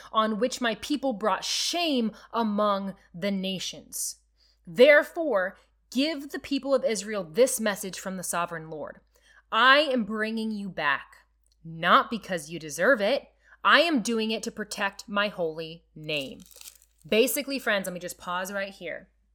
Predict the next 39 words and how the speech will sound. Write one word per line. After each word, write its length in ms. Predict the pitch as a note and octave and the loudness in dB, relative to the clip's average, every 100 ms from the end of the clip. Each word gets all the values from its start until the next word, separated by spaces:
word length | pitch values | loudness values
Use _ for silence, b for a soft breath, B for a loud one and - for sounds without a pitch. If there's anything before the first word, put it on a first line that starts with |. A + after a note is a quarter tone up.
| _ _ _ _ | _ _ _ _
This, 600 | E3 E3 A#3+ C#4+ - - - _ _ - | -12 6 6 6 2 -6 -10 _ _ -18
we 300 | A#3 A3+ F#4+ A#4 G4+ | -10 -4 2 2 2
as 140 | C#4+ | 0
humans 400 | G#3+ F#3 F#3 E3 | -2 -2 -4 -6
do 160 | D3 F3 | -8 -4
a 160 | D#3+ | -4
horrible 600 | D3+ D#3+ F#3 F#3+ F#3 F3+ | -6 0 2 4 2 -2
job 360 | E3 E3 D#3 D3+ | -4 -6 -6 -6
of 140 | D#3+ | -8
representing 560 | D#3 D#3 E3 D#3 D3+ D3 | -8 -6 -6 -6 -8 -10
the 100 | D3 | -10
Lord. 440 | C#3+ C#3+ E3 D3 - _ _ _ - | -10 -12 -14 -16 -20 _ _ _ 4
I, 300 | C4 B3+ D4 | 4 6 6
I 20 | |
mean, 260 | C#4+ C4+ | 6 2
let's 240 | D4 E4+ - | 2 2 2
just 240 | G#3+ - | -4 -4
be 140 | E3 D3 | -8 -6
honest 380 | D3 C#3+ - | -4 -6 -8
here. 180 | - D3 B B - | -10 -10 B B 2
Everything 560 | D4 D4 F4 E4 C#4+ | 4 4 0 -2 -4
from 240 | A3+ F#3+ E3+ | -4 -6 -4
church 420 | - D#4 D4+ - | -6 -4 -6 -6
hurt 480 | - D4+ D4 B3 - B B | -2 0 0 -4 -12 B B
to 600 | - - A#3+ A3+ G#3+ G3 G3 b b _ | -6 0 0 0 -4 -8 -12 b b _
the 160 | F3 G3 | -12 -10
hurtful 480 | - E4 D#4 D4+ C4+ | -4 -4 -4 -6 0
words 340 | B3+ B3 G3 | 4 4 2
that 180 | G3+ - | 0 -2
we 140 | E3 | -4
say, 560 | D#3 - - D#4+ D4 C#4+ | -4 0 4 6 8 6
like, 180 | C#4 C#4 B C4 | 4 0 B -16
humans 600 | - - A4+ G#4+ D#4+ A#3 | -10 -2 0 0 0 -2
are 140 | A3 | -2
just 300 | G#3 G#3 - | -2 -2 0
sinful 360 | A#3+ A3+ A3+ G#3+ | 0 0 -2 -4
people, 380 | G3+ G3 G#3 | -6 -2 -2
and 300 | G#3+ A#3 G3+ | -2 -4 -4
we, 420 | A#3+ E4+ F4 F4 | -6 -4 -6 -8